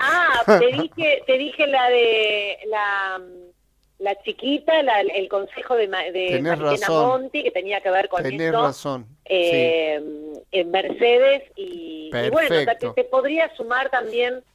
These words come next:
Speaker 1: otro momento increíble cuando canté al lado de Yo-Yo Ma.
Speaker 2: Ah,
Speaker 1: Eh,
Speaker 2: sí, chelista,
Speaker 1: un, un
Speaker 2: increíble.
Speaker 1: chelista de música clásica,
Speaker 2: Claro.
Speaker 1: increíblemente
Speaker 2: Sí, sí, sí, sí, sí.
Speaker 1: talentoso,
Speaker 2: Que hizo la obra de
Speaker 1: grosso,
Speaker 2: Piazzolla.
Speaker 1: y, y me llevó a hacer una gira por, por Japón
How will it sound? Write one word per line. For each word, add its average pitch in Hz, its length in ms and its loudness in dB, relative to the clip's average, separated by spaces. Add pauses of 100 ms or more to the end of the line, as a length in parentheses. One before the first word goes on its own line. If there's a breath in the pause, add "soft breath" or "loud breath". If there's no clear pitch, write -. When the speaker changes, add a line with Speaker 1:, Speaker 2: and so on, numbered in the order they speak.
(260)
Speaker 1:
otro 247 300 0
momento 220 500 -2
increíble 214 880 2
cuando 190 320 -2
canté 180 460 2
al 190 160 2
lado 196 260 2
de 175 220 0
Yo-Yo 180 340 -4
Ma. 214 460 0 (400)
Speaker 2:
Ah, 170 360 -2
Speaker 1:
Eh, 160 440 2
Speaker 2:
sí, 151 380 -4
chelista, 147 680 -2
Speaker 1:
un, - 120 0
un 180 60 -2
Speaker 2:
increíble. - 340 2
Speaker 1:
chelista 208 240 0
de 196 100 -2
música 190 380 -4
clásica, 196 680 -2 (260)
Speaker 2:
Claro. 151 420 4
Speaker 1:
increíblemente 185 480 0
Speaker 2:
Sí, - 100 -2
sí, 220 100 -4
sí, 175 200 2
sí, 165 160 -8
sí. 208 60 -6
Speaker 1:
talentoso, 196 560 -2 (260)
Speaker 2:
Que 143 100 -2
hizo 160 300 4
la 147 140 8
obra 185 240 8
de 143 120 6
Speaker 1:
grosso, - 100 -4
Speaker 2:
Piazzolla. 156 640 4
Speaker 1:
y, 165 420 -6
y 180 100 -2
me 185 140 0
llevó 202 480 2
a 196 60 -12
hacer 202 220 -8
una 190 180 -2
gira 190 400 0
por, 160 240 -2
por - 160 -8
Japón 190 460 -2